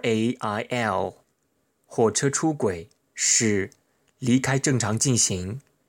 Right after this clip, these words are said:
干扰。Cowardice，C O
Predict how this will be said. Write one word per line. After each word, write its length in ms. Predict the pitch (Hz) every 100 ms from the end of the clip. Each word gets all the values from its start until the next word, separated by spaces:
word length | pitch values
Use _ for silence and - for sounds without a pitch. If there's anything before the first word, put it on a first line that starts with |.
| _ _ _
干 220 | 139 139
扰。 320 | 123 90 - _ _ _ _ _ _ _ _ _ _ _ _ _ _ _ _ -
Cowardice，C 2250 | - 143 139 110 98 90 - - - - - _ _ _ _ _ _ - - - 175
O 500 | 170 135 120 117 120